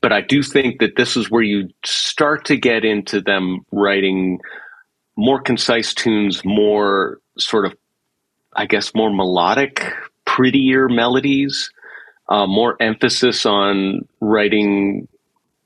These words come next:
um, songs that the vocal melody maybe would have been more of a priority than, than other things.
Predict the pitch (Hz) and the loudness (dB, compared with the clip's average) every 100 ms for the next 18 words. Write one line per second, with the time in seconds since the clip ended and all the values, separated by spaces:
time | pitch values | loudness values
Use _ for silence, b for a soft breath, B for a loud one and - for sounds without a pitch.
0 | _ - 196 95 92 90 87 _ - - | _ -2 0 0 0 -2 -4 _ -6 0
1 | 110 107 104 92 - 98 - _ - 101 | 2 2 0 0 0 0 0 _ -6 -4
2 | - 110 101 104 95 95 92 87 87 87 | 0 0 2 2 2 2 0 0 0 0
3 | 87 85 87 - 90 87 87 85 87 - | 0 0 0 0 0 2 0 0 -4 -2
4 | 90 82 87 87 87 82 80 78 78 78 | 0 2 2 0 0 -2 -4 -2 -2 -4
5 | 78 - 92 87 80 80 - - - - | -8 -4 -2 0 0 -2 -2 -6 -6 -8
6 | - | -10